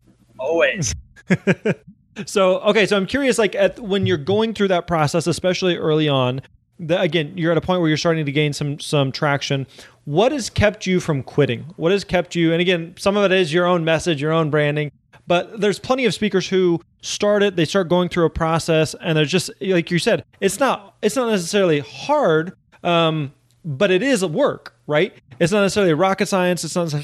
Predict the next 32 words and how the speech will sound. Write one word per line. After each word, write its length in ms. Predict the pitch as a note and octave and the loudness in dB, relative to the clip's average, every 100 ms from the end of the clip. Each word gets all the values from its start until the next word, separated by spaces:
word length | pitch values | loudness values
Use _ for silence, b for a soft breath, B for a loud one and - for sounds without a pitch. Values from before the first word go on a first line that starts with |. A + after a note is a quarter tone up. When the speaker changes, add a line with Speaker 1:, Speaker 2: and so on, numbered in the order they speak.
| - | -8
Speaker 2:
necessarily 500 | F3+ E3+ - G#3 F3+ | -2 -2 -2 0 0
overly 360 | E3 E3+ D#3+ C#3+ | 0 2 2 2
difficult, 480 | F3 G3 F3 D#3 D#3 | 0 -2 0 0 2
but 100 | E3 | 0
it 100 | D#3+ | 2
is, 260 | F#3+ D3+ | 0 0
it 240 | - E3+ D3+ | -4 -2 0
is 180 | D#3 | 0
discipline 440 | B2 F3 E3+ C#3 B2 | 0 -2 -2 -4 -4
in 100 | C3+ | -4
the 40 | |
same 220 | C3+ F3 | -2 0
way 140 | D#3+ D#3 | 2 2
that, 100 | D#3 | 2
like, 240 | C#3+ C#3 - _ _ C#3 | 2 0 -6 _ _ -8
going 320 | C3+ D#3+ F3 | 0 0 0
to 100 | E3+ | -2
the 100 | F3 | -2
gym 480 | D#3 C3+ F3+ C#3+ C#3+ - _ - | 0 2 2 0 -4 -10 _ -8
on 100 | D#3 | -4
a 60 | D3+ | -2
consistent 420 | D#3+ D#3+ D3 C#3 | -2 -2 -4 -2
basis, 300 | D#3 - - | -2 -2 -4
it's 160 | G#3+ A3+ | -2 0
not 480 | D#4+ F3+ D#3 B2 A#2 | 0 0 -4 -16 -4
difficult, 640 | G3 B3+ B3 D3+ C#3+ D3 | -2 -2 0 0 0 0
but 100 | E3+ | 0
it 200 | E3 - | 0 -4
still 220 | - G3+ | -2 0
requires 440 | G#3+ F#3 F3+ D#3+ | 0 2 0 0
work. 340 | D#3 A#3 C#3 - | 0 0 0 -4
Or 300 | D#3+ D#3 D3 | -2 0 0